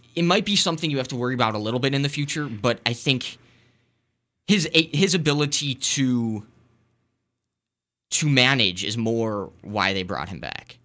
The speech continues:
I think, I think he definitely, he changed the, um, the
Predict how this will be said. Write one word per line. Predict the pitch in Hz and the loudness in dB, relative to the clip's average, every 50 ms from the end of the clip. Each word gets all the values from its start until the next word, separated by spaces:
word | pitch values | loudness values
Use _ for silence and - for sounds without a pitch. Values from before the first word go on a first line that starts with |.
| _ _ _ _ _ _ _ _ _ _ _ _ _ _ _ _ _ _ _ _ _ _ - | _ _ _ _ _ _ _ _ _ _ _ _ _ _ _ _ _ _ _ _ _ _ 0
I | 120 131 | 2 2
think, | - 175 160 151 - - | 4 2 0 0 2 2
I | 143 | 2
think | 143 196 196 | 4 2 2
he | - 160 151 | 2 0 -2
definitely, | 139 - - - 147 - - 160 151 135 127 | -2 -4 -2 0 0 0 2 0 -2 -2 -2
he | 127 139 139 | -2 -4 -4
changed | - - 156 147 143 139 127 117 110 110 | 0 2 2 4 4 2 0 -2 -4 -4
the, | 113 110 107 101 90 80 69 - - _ _ _ _ _ _ _ _ _ _ _ _ _ - | -2 -2 -2 -2 -2 -4 -8 -10 -16 _ _ _ _ _ _ _ _ _ _ _ _ _ -6
um, | 110 107 101 92 95 98 | -4 -4 -4 -4 -4 -4
the | 113 113 113 | -2 -2 -2